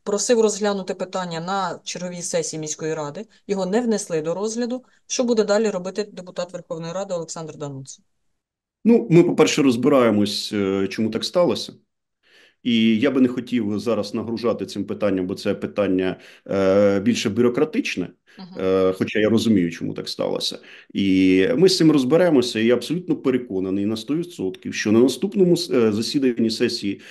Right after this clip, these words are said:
Speaker 2: Кропивницької міської ради це питання буде винесено. Якщо в мене не буде, е, парламентського тижня, то я сам особисто приїду на сесію,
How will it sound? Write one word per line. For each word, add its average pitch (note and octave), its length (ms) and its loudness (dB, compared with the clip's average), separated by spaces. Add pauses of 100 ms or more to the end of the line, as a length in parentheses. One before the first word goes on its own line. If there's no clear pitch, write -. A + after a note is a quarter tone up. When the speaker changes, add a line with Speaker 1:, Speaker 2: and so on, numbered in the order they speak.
(120)
Speaker 2:
Кропивницької A#2 540 4
міської G2 280 0
ради E3 180 4
це C3 160 -4
питання C3 320 2
буде A#2 180 0
винесено. G2+ 520 -4 (360)
Якщо - 260 -2
в G#3+ 40 2
мене F3+ 200 6
не D#3 100 6
буде, C#3 640 2 (160)
е, G#2+ 360 -2 (140)
парламентського B2 680 2
тижня, C3 480 -2 (320)
то C3 100 0
я C#3 120 6
сам D3 240 4
особисто B2 580 -4
приїду G#2+ 480 -4
на G2 420 -4
сесію, F#2+ 680 -2